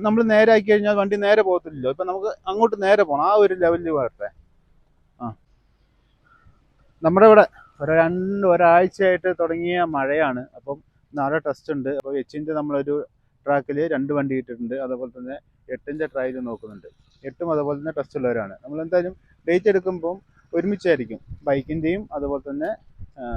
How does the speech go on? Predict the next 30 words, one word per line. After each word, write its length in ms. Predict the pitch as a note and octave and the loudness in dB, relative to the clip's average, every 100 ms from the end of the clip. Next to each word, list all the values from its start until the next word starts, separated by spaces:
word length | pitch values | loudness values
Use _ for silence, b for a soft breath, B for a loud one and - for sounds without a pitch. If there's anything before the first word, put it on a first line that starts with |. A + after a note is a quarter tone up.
| G#2 G2 - | -10 -14 -6
ഫോർ 200 | C3+ C#3+ | -2 0
വീലിൻ്റെയും 480 | D3 D3+ C#3+ D3 - - - - - - D3+ | -2 -2 2 2 2 -4 -6 -16 -4 0 2
ടെസ്റ്റ് 220 | D#3 G3 | 0 -2
നമ്മൾ 180 | E3+ E3 | 0 0
ഒരുമിച്ചാണ് 400 | D3 D3+ B2+ D3 C3 | 0 -2 -4 -4 -4
എടുക്കുന്നത്. 360 | A#2 B2 B2 D3+ C#3 | -8 -10 -10 -8 -8
അതുപോലെ 280 | C3+ C#3+ - | -8 -10 -12
തന്നെ 200 | C#3+ E3 - _ _ _ | -10 -10 -10 _ _ _
ടെസ്റ്റ് 240 | F3 E3+ G#3 | -6 -4 2
വരുന്നതും 440 | E3 D#3+ E3 A#2+ - _ _ _ | 2 2 0 -2 -6 _ _ _
നമ്മളിപ്പം 400 | C#3+ D#3+ E3 F3+ G#3 b b b | -6 -6 -4 -6 -8 b b b
നമ്മുടെ 200 | E3+ F3 F3+ | -4 -2 0
ടെസ്റ്റ് 260 | F3 - G3+ A3+ - _ - _ - | -2 0 -2 -2 -10 _ -20 _ -10
എച്ചും 260 | E3 - A3 | -10 -8 -4
അതുപോലെ 300 | F#3 F3 F#3 F3+ | -2 0 0 0
തന്നെ 200 | F#3 F#3 F#3 - _ F3+ | -4 -2 -4 -6 _ 0
പല 100 | F3+ F#3+ | 4 4
ആൾക്കാർക്കും 400 | F3+ F#3+ F#3 F#3+ | 6 2 6 4
അറിയത്തില്ല 360 | F3 E3 F3 F3 | 4 0 2 4
റോഡ് 260 | D#3 D#3+ E3 | 6 4 4
ടെസ്റ്റും 300 | F3 - F#3 D#3+ | -2 -2 0 0
ഒരു 100 | D#3+ | 2
ദിവസം 220 | D#3+ D3+ D#3+ | -4 -6 -8
തന്നെയാണോ 300 | C#3+ C3+ B2+ A2 | -8 -6 -8 -12
എന്ന്. 120 | G#2+ | -18
അപ്പോൾ 140 | A#2 C#3 C3+ | -14 -10 -10
എച്ചിൻ്റെ 340 | - F#3 F#3+ F3+ | -8 -6 -4 -4
ടെസ്റ്റും 320 | - - F#3 - _ _ _ | -6 -10 -14 -14 _ _ _
അതുപോലെ 320 | D3+ D3+ D#3 D3+ | -8 -6 -6 -8
തന്നെ 220 | D#3+ E3 | -10 -8